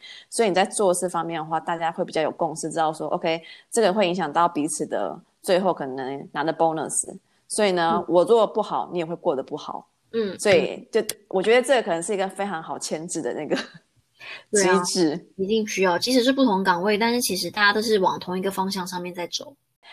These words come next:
Speaker 1: 那除了就是说，你说他们做事很懒散，就是我可能要有那种慢慢来的心态。
Speaker 2: 嗯，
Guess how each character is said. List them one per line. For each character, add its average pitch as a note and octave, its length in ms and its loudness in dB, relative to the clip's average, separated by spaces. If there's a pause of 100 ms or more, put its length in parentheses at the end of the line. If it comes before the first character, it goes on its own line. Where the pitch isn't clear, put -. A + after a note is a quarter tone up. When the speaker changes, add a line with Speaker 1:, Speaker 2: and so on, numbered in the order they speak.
(140)
Speaker 1:
那 C#4 280 2 (120)
除 G#3+ 140 -2
了 A#3 120 4
就 A#3+ 80 2
是 A#3 240 0
说， G#3 220 0
你 E3+ 100 -4
说 F3+ 180 -2
他 G3 80 -2
们 F3 140 -4
做 F#3 140 0
事 F#3 100 -8
很 D3+ 160 -6
懒 D3 180 -4
散， - 380 -4 (400)
就 F#3+ 80 -2
是 G3 80 4
我 F3+ 100 6
可 F3 140 0
能 C#3+ 100 -4
要 D#3+ 480 2 (260)
有 D#3+ 100 -4
那 F3+ 120 0
种 A#2 400 -4 (280)
慢 B3 200 2
慢 G#3+ 220 2
来 C#3 160 0
的 E3+ 100 -2
心 - 280 -6
态。 C4 200 -6 (380)
Speaker 2:
嗯， A#3+ 400 4